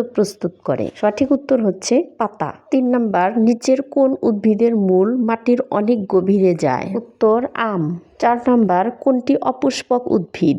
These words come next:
উত্তর ঢেঁকি শাক। পাঁচ নম্বর, কোন উদ্ভিদের ফুল হয় না। উত্তর ডুমুর। ছয় নম্বর, আমের ভিতরে কি আছে। উত্তর বীজ। সাত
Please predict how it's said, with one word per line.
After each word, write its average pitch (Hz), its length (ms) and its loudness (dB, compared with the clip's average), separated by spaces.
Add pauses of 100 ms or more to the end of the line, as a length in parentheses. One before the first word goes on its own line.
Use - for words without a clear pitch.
উত্তর 226 380 -2 (160)
ঢেঁকি 208 320 -2
শাক। 147 300 -4 (240)
পাঁচ 247 240 -4 (180)
নম্বর, 185 340 2 (160)
কোন 285 200 4 (140)
উদ্ভিদের 220 600 2
ফুল 269 260 0 (120)
হয় 160 200 0
না। 139 140 -2 (200)
উত্তর 226 380 -2 (140)
ডুমুর। 196 420 2 (160)
ছয় 233 240 -2
নম্বর, 208 360 0 (220)
আমের 254 320 0
ভিতরে 240 420 0 (120)
কি 254 140 2 (120)
আছে। 160 380 -4 (200)
উত্তর 214 440 -2
বীজ। 196 360 0 (100)
সাত 254 240 -6